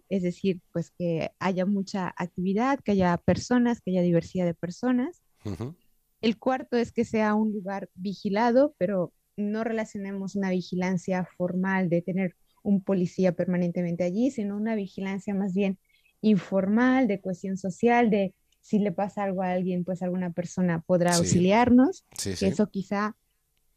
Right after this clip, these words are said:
Speaker 1: cada vez nos damos más cuenta que en las ciudades actuales, en grandes ciudades,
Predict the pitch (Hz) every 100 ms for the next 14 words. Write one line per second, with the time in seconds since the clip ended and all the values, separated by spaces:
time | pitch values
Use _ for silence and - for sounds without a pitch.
0 | _ _ - 214 220 214 233 208 202 185
1 | 185 - 196 185 175 170 170 - 175 180
2 | 175 - 180 180 170 165 - 165 180 185
3 | 175 180 185 185 175 -